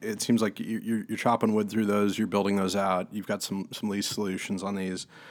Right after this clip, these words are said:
Uh, is your thought, "Hey, you guys are gonna hold this remnant component"? Does Blackstone have the ability to, like, purchase this 'cause of the interconnectivity, or no comment?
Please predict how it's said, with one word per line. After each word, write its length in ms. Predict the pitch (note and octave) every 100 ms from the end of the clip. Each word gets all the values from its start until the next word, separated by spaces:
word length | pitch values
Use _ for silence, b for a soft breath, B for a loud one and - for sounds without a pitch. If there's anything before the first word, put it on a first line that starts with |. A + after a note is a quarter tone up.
| B B
Uh, 380 | G#2 G2 G2 G2
is 600 | - - - C2+ D#2+ A2
your 100 | A2+
thought, 280 | B2+ A#2 G2+
"Hey, 160 | - A2+
you 180 | G2+ G2
guys 200 | G#2+ G2+
are 20 |
gonna 140 | G2+
hold 160 | F#2 G#2
this 160 | G2+
remnant 280 | A2 G2+ G2
component"? 520 | - G#2 G#2 G#2 G#2+
Does 180 | - F#2+
Blackstone 540 | G#2 G#2 G2+ - A2+ G#2
have 160 | G2+
the 80 | F#2+
ability 400 | F#2+ G2 G2 G2
to, 80 | F#2+
like, 320 | G#2 F#2+ F2 - _
purchase 360 | - G#2+ G#2 -
this 180 | G#2 -
'cause 200 | G2+ F#2+
of 100 | F#2+
the 140 | G2
interconnectivity, 1040 | G#2+ G2+ - G2+ F2+ - A2+ A2+ A2 G#2+
or 260 | G#2 F#2 F2 B B B B B B
no 160 | G2+
comment? 520 | - F2+ G2+ - -